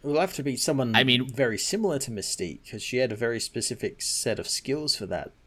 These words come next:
Speaker 1: that role.
Speaker 2: Morph. We got Morph
Speaker 1: Yeah.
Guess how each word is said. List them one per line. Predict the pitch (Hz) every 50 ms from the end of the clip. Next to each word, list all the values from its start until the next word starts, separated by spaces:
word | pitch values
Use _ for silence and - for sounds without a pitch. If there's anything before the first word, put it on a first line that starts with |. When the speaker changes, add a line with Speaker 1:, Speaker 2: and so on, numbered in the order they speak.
| _ _ -
Speaker 1:
that | - 92 - - 85
role. | 98 120 147 131 110 - - - - _ - - _ _ _ - _ _ _ - - _ - - - - _ _ _ - - -
Speaker 2:
Morph. | 98 104 104 101 107 98 98 - - - - - _ _ -
We | 92 87
got | 101 101 95
Morph | 82 98 98 98 104 101 90
Speaker 1:
Yeah. | 117 120